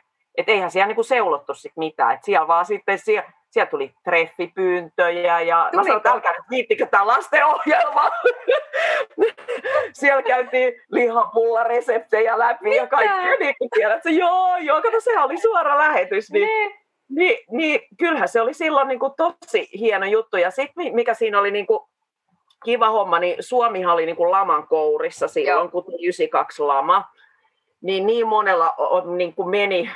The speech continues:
Speaker 1: tosi niinku huonosti kaikki asiat ja, ja työt lähti alta ja firmat kaatui ja kaikkea tällaista, niin sen kyllä ihmiset muistaa sen yhdeksänkymmentäluvun laman. Niin sitten siinä laman niinku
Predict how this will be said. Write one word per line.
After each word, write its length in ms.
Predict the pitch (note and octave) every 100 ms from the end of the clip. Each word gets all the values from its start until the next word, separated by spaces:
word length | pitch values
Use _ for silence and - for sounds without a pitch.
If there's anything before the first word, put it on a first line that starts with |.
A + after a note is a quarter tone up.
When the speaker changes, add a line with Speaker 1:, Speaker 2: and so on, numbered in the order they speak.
| - _
Speaker 1:
tosi 440 | - G3+ G3+ D#3 - _ _ _ -
niinku 260 | D#3+ D#3+ F3
huonosti 560 | F3+ E3+ D3+ D#3 -
kaikki 400 | D#3+ D3 D3+ -
asiat 560 | E3 D#3 D#3 D#3+ D#3 D#3
ja, 180 | D#3+ D#3
ja 180 | D#3 D3 -
työt 260 | F3+ D3+ -
lähti 300 | C#3+ - D#3
alta 440 | C3+ C#3+ D3 D3
ja 140 | D3+ D3+
firmat 400 | F3+ E3 D3+ D#3 -
kaatui 580 | D3+ D3 D3 D#3+ F#3+
ja 140 | F#3 F3+ -
kaikkea 400 | D#3+ D#3+ - C#3+
tällaista, 500 | C3+ C3+ D#3 - D#3
niin 160 | D#3
sen 240 | D#3 D#3+ D#3
kyllä 260 | D#3+ D3 - _ _ -
ihmiset 380 | F3+ F3+ E3+ E3+
muistaa 580 | F3+ F3+ E3 - D3
sen 300 | D3+ D3+ D#3 - -
yhdeksänkymmentäluvun 840 | D#3 D#3 _ - D#3 D3 D#3 D#3
laman. 400 | E3+ F#3 A3+ A3+ _ - _ _ -
Niin 160 | F3+ F#3
sitten 280 | A3+ G#3
siinä 320 | G3 G3 F#3 F3+
laman 320 | F#3 G3+ F#3+
niinku 200 | E3